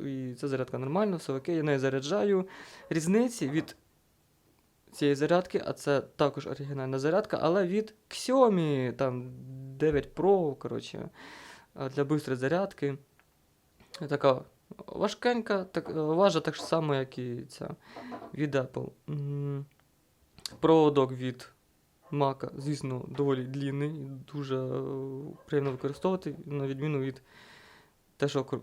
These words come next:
е, л-, ложать до телефонів. Я скажу зразу, що, звісно, стрьомно купувати зарядки в-, з Аврори,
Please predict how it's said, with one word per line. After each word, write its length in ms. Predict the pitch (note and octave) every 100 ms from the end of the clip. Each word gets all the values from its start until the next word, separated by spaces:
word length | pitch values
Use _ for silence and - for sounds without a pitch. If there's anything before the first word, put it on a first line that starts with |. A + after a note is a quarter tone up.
| -
е, 20 |
л-, 760 | C3 B2+ B2+ B2 B2+ B2 B2 B2+
ложать 320 | C3+ B2+ B2 -
до 300 | B2+ A#2+ -
телефонів. 560 | - C#3 C#3 B2+ A#2+ B2 - - - -
Я 140 | C#3
скажу 240 | F#3+ F#3+ F3
зразу, 500 | - - E3 C3+ A#2+
що, 580 | - - C3 B2+ B2+ B2+ - - - - -
звісно, 640 | C#3 C#3 A3 G#3 E3+ D3+ C#3+
стрьомно 400 | - G3 E3+ D3
купувати 640 | C3 C3+ C3+ C#3 C#3 -
зарядки 480 | C3+ D3 F3 - C3+
в-, 360 | B2+ A#2+ B2
з 260 | C3 C#3 C#3+ -
Аврори, 640 | - C#3+ C#3+ C3 B2 C#3+